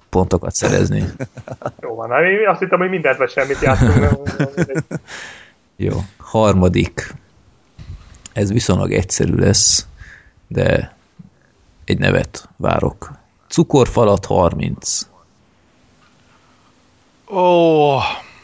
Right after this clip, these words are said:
Speaker 2: Na hát ezt így hirtelen biztos nem.
Speaker 3: Pedig a
Speaker 2: Ivan
Speaker 3: cukorfalat
Speaker 2: Reitman?
Speaker 3: megláttam is.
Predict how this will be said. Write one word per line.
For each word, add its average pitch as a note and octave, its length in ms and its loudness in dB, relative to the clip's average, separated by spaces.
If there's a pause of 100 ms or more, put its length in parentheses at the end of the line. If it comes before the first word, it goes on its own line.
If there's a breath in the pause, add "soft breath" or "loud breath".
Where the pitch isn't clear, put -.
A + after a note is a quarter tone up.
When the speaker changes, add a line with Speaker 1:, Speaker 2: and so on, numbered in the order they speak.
(920 loud breath)
Speaker 2:
Na C#3 140 -8
hát C#3+ 220 -2
ezt D3 180 -6
így D3 200 -8
hirtelen C#3 420 -4
biztos B2+ 420 -14
nem. F#3 120 -8 (880)
Speaker 3:
Pedig C3 160 -12
a - 40 -8
Speaker 2:
Ivan E3 200 2
Speaker 3:
cukorfalat E3+ 80 2 (120)
Speaker 2:
Reitman? E3+ 240 2
Speaker 3:
megláttam A#2+ 500 -6
is. B2 140 -20